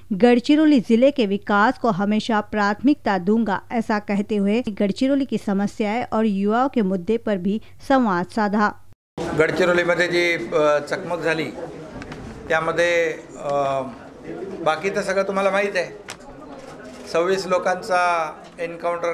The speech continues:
Speaker 2: खात्मा झा-, केला आपल्या शूर जवानांनी, ते सगळं आपण, अ, अ,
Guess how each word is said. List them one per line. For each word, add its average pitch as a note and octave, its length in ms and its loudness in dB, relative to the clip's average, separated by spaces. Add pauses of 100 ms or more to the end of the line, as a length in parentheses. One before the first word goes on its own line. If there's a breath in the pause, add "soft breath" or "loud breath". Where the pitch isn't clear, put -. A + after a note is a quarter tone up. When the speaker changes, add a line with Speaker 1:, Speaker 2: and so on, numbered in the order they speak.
Speaker 2:
खात्मा D#3 300 -4
झा-, D#3 160 -2
केला D#3 260 -2
आपल्या D3 560 0
शूर E3+ 240 -8
जवानांनी, D3+ 540 -2 (920)
ते F3 180 2
सगळं E3+ 240 0
आपण, E3+ 280 0
अ, D#3+ 600 2 (680)
अ, D#3+ 280 -4